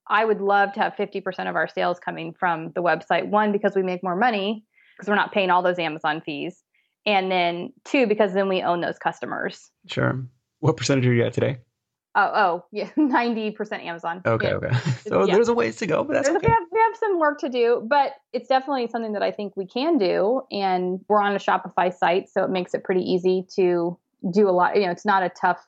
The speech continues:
Speaker 1: even if you're not tech savvy, Shopify makes it very easy, and their tutorials, I think, are phenomenal.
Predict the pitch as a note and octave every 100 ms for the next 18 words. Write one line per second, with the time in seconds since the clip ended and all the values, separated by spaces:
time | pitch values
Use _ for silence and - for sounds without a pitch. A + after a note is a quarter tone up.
0 | _ _ B3+ A#3+ A#3 A3 - G3+ - A3
1 | G#3 G#3+ G#3+ F#3 F#3 - F3 E3+ D#3 -
2 | F3+ E3+ F3 F3 F3+ F3 F3 E3+ F#3+ F3+
3 | E3+ E3 E3 - - F3+ - E3+ E3+ E3
4 | D#3 D3+ - F3+